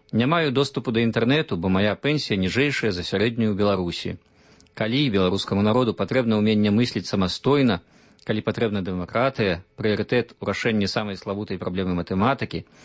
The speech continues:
калі каго-небудзь зацікавіць магчымасць даваць дзецям выдатную, без усялякіх перагрузак, сярэднюю адукацыю за шэсць гадоў, буду вельмі рады», —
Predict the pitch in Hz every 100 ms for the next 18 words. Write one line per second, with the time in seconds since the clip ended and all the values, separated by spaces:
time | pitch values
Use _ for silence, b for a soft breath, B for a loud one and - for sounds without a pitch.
0 | B B - 113 139 - 101 117 127 120
1 | 101 95 - 92 92 - 113 104 98 -
2 | 113 101 - - 101 101 107 - - 95
3 | 104 101 95 - 98 104 110 120 - 98
4 | 87 87 87 98 110 110 107 - 104 95
5 | 120 107 - B B B - 110 110 101
6 | 101 - 92 98 123 110 - 90 82 95
7 | - 87 82 85 117 139 b b b b
8 | - 113 135 95 104 107 104 92 90 87
9 | 85